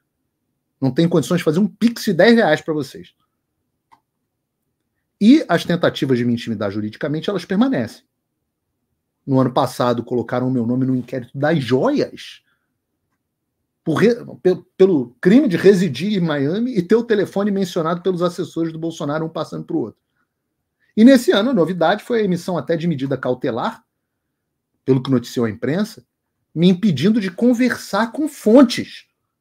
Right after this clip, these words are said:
incluindo o ex-presidente Bolsonaro. Essa acusação é o crime de ter reportado corretamente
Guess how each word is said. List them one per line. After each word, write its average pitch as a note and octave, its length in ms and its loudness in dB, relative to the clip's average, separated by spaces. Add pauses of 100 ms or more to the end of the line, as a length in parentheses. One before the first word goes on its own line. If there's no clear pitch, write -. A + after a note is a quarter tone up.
(580)
incluindo D#4+ 600 6 (480)
o A#3+ 100 2
ex-presidente A#3+ 460 2
Bolsonaro. A#3+ 640 -6 (1000)
Essa E3+ 260 0
acusação G3+ 520 -2
é A#3 40 6
o A#3 80 2
crime A3+ 240 -2
de G3+ 100 -8
ter F3+ 140 -6
reportado F3+ 920 -4
corretamente F#3+ 1080 4